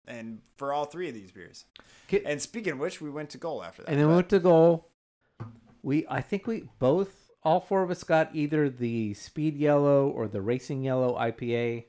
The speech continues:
Speaker 1: What was the lower A B V one? That's the one I
Speaker 2: Uh,
Speaker 1: got.
Speaker 2: six point two.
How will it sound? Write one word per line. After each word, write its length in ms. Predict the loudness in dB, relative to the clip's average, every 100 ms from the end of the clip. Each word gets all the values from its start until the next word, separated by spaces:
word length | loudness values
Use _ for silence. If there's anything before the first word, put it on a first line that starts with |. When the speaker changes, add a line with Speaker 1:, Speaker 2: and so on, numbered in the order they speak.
| _
Speaker 1:
What 220 | -8 -8
was 140 | -8 -10
the 80 | -10
lower 300 | -8 -8 -8
A 120 | -10
B 140 | -14
V 200 | -18 -18 -16
one? 240 | -18 -18
That's 180 | -18 -18
the 80 | -10
one 100 | -4
I 40 |
Speaker 2:
Uh, 180 | -2 -2
Speaker 1:
got. 100 | -4
Speaker 2:
six 340 | -6 -8 -8 -8
point 300 | -6 -6 -8
two. 560 | -4 -2 0 -4 -8